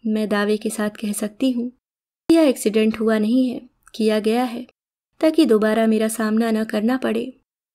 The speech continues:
सॉरी शर्मा जी। अभी आप सुन रहे थे मालती जोशी जी की लिखी कहानी हंसी सितम।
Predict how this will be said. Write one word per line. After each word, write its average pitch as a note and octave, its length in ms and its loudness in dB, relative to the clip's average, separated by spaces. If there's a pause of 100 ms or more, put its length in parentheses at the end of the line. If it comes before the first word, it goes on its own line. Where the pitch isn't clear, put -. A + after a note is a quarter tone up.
(260)
सॉरी C4 380 0
शर्मा G#3+ 340 -2
जी। B3 340 -10 (1900)
अभी A3+ 240 0
आप A#3 140 0
सुन A#3 240 2
रहे A#3+ 220 2 (100)
थे F4+ 140 -2 (440)
मालती C4 460 4
जोशी A3 320 2
जी G#3+ 160 0
की A3 140 0
लिखी G#3 260 0
कहानी C4 500 2 (1600)
हंसी B3+ 440 2
सितम। A3 500 -2